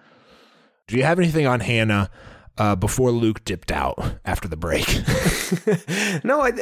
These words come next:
Speaker 2: I don't think there's much to touch on that she already didn't hit in the last two episodes, honestly. I didn't,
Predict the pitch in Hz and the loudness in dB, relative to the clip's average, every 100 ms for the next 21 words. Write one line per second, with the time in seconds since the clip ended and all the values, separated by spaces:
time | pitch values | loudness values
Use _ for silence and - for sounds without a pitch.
0 | 170 175 - 208 247 240 214 180 127 120 | 0 0 0 2 2 0 0 0 0 2
1 | 123 135 - - 135 - 127 120 131 120 | 2 2 -2 -4 -2 0 0 0 2 4
2 | 117 110 104 - _ - - - 117 123 | 4 4 2 -2 _ -12 -4 0 2 4
3 | 127 104 120 101 - 110 104 - 107 95 | 2 2 0 0 -2 0 0 -2 -6 -6
4 | 90 - - _ _ - 104 92 90 - | -8 -12 -20 _ _ -4 0 0 -2 -4
5 | - 90 76 - - 69 73 - 65 69 | -2 0 0 -2 -6 -6 -6 -8 -8 -6
6 | - 78 85 98 | -6 -4 -2 -2